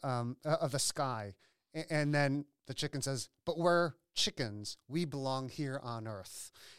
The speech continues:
And so the eagle lives and dies, uh, a chicken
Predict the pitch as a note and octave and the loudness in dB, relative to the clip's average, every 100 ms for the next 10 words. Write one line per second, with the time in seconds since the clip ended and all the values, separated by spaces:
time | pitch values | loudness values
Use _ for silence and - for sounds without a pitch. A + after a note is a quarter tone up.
0 | _ C#3 C#3+ - E3+ D3+ F3 D#3+ A3 E3+ | _ -4 0 2 4 4 2 2 0 2
1 | C#3 C#3 C3+ C#3+ E3+ F3+ E3+ D3 C3 A#2+ | 2 0 -4 0 2 0 -2 -2 0 -2
2 | A2+ C3 - - _ _ - B2 - - | -2 -4 -6 -10 _ _ -2 -2 -2 -2
3 | - C4+ B2 B2 C3+ | 0 2 0 -2 -4